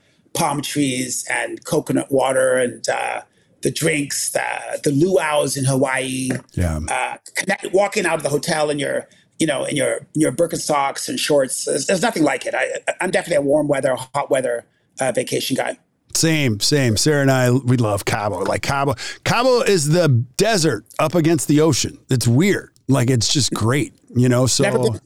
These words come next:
Speaker 1: never been, never been. That's, that's not
Speaker 2: Oh,
Speaker 1: my,
Speaker 2: you
Speaker 1: that's
Speaker 2: need to
Speaker 1: not
Speaker 2: go.
Speaker 1: my
Speaker 2: We're, we're bringing you to Cabo. Like, you'll love
Speaker 1: Okay.
Speaker 2: it. It's absolutely
Speaker 1: Okay.
Speaker 2: amazing. So cool. Any last thoughts on how to stay healthy while traveling, Ooch?
Speaker 1: Oh, well, I,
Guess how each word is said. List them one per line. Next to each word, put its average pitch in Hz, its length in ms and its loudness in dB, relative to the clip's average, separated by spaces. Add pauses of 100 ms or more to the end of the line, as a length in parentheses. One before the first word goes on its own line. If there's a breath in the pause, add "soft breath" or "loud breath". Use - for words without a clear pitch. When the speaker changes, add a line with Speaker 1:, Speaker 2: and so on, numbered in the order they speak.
Speaker 1:
never 214 180 0
been, - 240 -2
never 214 160 0
been. 180 220 0
That's, 147 200 -4
that's 175 140 -2
not 196 100 2
Speaker 2:
Oh, 226 40 4
Speaker 1:
my, 247 80 4
Speaker 2:
you 220 80 4
Speaker 1:
that's 240 120 4
Speaker 2:
need 277 40 6
to 269 60 4
Speaker 1:
not 208 80 2
Speaker 2:
go. 277 180 4
Speaker 1:
my 202 60 6
Speaker 2:
We're, 220 160 4
we're 233 160 4
bringing 247 280 4
you 233 140 6
to - 20 2
Cabo. 175 420 2
Like, 104 320 0 (240)
you'll 170 220 6
love 151 260 4
Speaker 1:
Okay. 101 80 -2
Speaker 2:
it. - 60 -20 (140)
It's 123 140 2
absolutely 131 840 2
Speaker 1:
Okay. - 120 -14
Speaker 2:
amazing. 110 480 0
So 110 380 0 (360 loud breath)
cool. 196 280 4
Any 262 180 2
last 254 320 0
thoughts 233 380 -2
on 180 80 2
how 196 180 2
to 185 60 2
stay 190 280 2
healthy 170 380 2
while 165 240 4
traveling, 165 680 4 (180)
Ooch? 170 400 2 (140)
Speaker 1:
Oh, - 160 0 (360)
well, 196 300 0
I, - 120 0